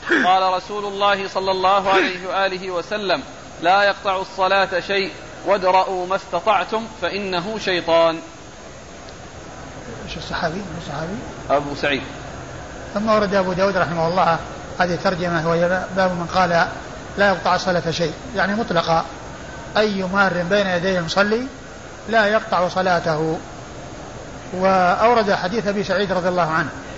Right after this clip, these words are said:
Speaker 2: أن النبي صلى الله عليه وسلم قال: لا يقطع الصلاة شيء، وادرؤوا ما استطعتم، فإنه شيطان، يعني الذي يحاول المرور ادرؤوه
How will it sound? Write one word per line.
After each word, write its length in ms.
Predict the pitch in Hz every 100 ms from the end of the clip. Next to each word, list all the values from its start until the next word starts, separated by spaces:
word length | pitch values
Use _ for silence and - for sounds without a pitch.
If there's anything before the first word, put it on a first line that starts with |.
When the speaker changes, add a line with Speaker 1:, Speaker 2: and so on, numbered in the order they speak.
| - - - -
Speaker 2:
أن 140 | 196 196
النبي 360 | 185 185 180
صلى 200 | - 180
الله 160 | 180 180
عليه 280 | 170 165 156
وسلم 280 | 190 175 170 185
قال: 140 | 180
لا 80 | 220
يقطع 280 | 214 190 170
الصلاة 340 | 196 180 165
شيء، 280 | 175 220 233 - - - - - -
وادرؤوا 480 | 190 214 190 196 220
ما 100 | 220
استطعتم، 560 | 185 190 202 165 170 180 202 - - - - -
فإنه 420 | 208 214 185 185
شيطان، 460 | 170 180 185 180 156 - - - - - -
يعني 420 | 202 170 185 202
الذي 500 | 196 185 190 180 196 196
يحاول 460 | 180 208 208 190
المرور 520 | 185 180 180 220 233 - - - - - 220
ادرؤوه 640 | 202 208 226 214 165 185